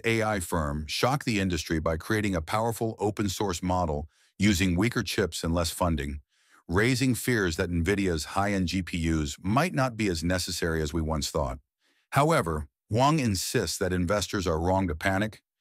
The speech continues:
saying that Nvidia's computing power is still crucial for A I's future, particularly in post-training and inference. What do you think? Is NVIDIA in trouble,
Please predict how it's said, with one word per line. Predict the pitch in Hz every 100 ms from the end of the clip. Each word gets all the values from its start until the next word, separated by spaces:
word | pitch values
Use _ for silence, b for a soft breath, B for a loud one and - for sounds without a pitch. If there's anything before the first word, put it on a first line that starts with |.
| _ -
saying | - 123 120
that | 101
Nvidia's | 90 87 107 131 143 120
computing | - 92 117 117
power | 110 113 113
is | 104 85
still | - 104
crucial | 90 - 156 - 85
for | 87 82
A | 92
I's | 87 85 78
future, | 101 85 67 - _ _ _ _ -
particularly | 101 - 160 113 80
in | 73
post-training | - 98 - - 98 101 110 110 -
and | 87
inference. | 90 82 76 65 - _ _ _ _ _ _ _ -
What | 247
do | 226
you | 180 220
think? | 214 85 67 - _ _ _ _
Is | 135 123
NVIDIA | 120 135 208 214 160
in | 101
trouble, | - 139 160 170